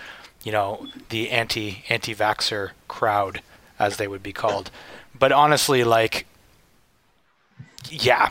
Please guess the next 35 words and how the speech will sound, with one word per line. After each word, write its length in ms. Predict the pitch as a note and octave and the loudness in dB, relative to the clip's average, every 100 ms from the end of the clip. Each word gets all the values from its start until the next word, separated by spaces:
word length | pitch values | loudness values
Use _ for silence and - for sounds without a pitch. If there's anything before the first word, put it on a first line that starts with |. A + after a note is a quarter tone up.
| - | 4
anyway, 380 | D3+ C#3+ B2+ C3 | 4 6 6 6
I 60 | C#3 | 6
mean, 140 | D3+ | 4
complacency, 720 | C#3+ E3 - F3+ - E3 D3+ - - - | 2 4 6 6 4 2 0 0 -4 -2
you 80 | - | 4
know, 240 | C#3+ C3+ - - _ | 6 6 0 -10 _
how 140 | - G3 | 2 4
many 120 | G3+ | 6
of 60 | |
those 140 | F3 D#3 | 4 2
people 220 | D#3+ D3 | 0 0
who 120 | C3 | 0
are 80 | B2+ | 0
complacent 720 | - B2 - C3+ B2+ C#3 B2 - | 0 -4 0 2 2 0 -2 0
and, 600 | C3 A#2 A#2 A2+ A2 - - - - _ - | 4 4 4 2 -2 -4 -8 -18 -20 _ -4
you 140 | D3 | 2
know, 340 | B2+ A#2+ A#2 - _ _ _ D#3 | 4 4 0 -6 _ _ _ -8
the 100 | C3+ | -2
vaccines, 520 | B2+ C3+ C3 - C3+ A#2+ | 6 6 6 2 2 4
getting 220 | C3+ C3 | 4 4
a 40 | |
vaccine 380 | A#2+ A#2 - B2 | 6 4 4 0
is 100 | A2 | -2
inconvenient. 880 | C#3+ C3 - A2+ G#2+ A#2+ A#2+ A2 - | -4 -4 -4 -6 -8 -4 -2 -2 0
Like, 160 | A#2 | 0
how 100 | C#3+ | 0
many 160 | D#3+ F3 | 2 2
of 120 | D#3 | 4
them, 320 | C3+ C3+ B2+ - - - - _ | 4 4 2 -4 -14 -20 -20 _
if 160 | E3+ F#3+ | 0 2
it 80 | F#3 | 2
was 160 | D3 | 2
made 380 | D3 D#3 D3 B2 - - - _ - | 4 6 4 0 -8 -18 -20 _ -8
more 260 | B2+ C#3 | 0 2
convenient, 640 | D3 D#3 B2 G#2+ A2+ G#2+ | 2 -2 -4 -4 -2 -2